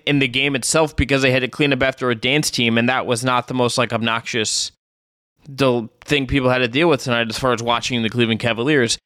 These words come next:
The, the, you, if you're, f-, what I would end on is saying that if you're someone who has this issue, who wants something better, you should blow up the team and be like, "Can you change this for next year?" And cite what the Jazz have done, what the Suns have done.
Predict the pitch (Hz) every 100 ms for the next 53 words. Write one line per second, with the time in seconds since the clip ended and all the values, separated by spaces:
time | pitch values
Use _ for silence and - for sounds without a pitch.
0 | _ _ _ - - 62 67 - - 80
1 | 95 175 127 151 143 202 220 - 175 85
2 | 135 156 185 170 131 120 113 117 117 123
3 | 117 113 120 135 143 143 143 156 151 135
4 | 123 127 135 127 139 - 160 170 170 -
5 | - - - _ _ _ _ _ - 135
6 | 127 120 117 113 117 120 _ _ - 107
7 | 123 131 151 143 135 120 117 143 165 160
8 | 156 120 117 143 135 117 - _ _ _
9 | _ _ _ 120 117 127 117 - - -
10 | 117 104 98 98 98 101 90 90 - -
11 | 117 110 104 - 107 101 104 - 107 -
12 | - 107 101 - 120 135 147 139 151 147
13 | 123 113 104 110 123 - 147 139 131 107
14 | 110 104 98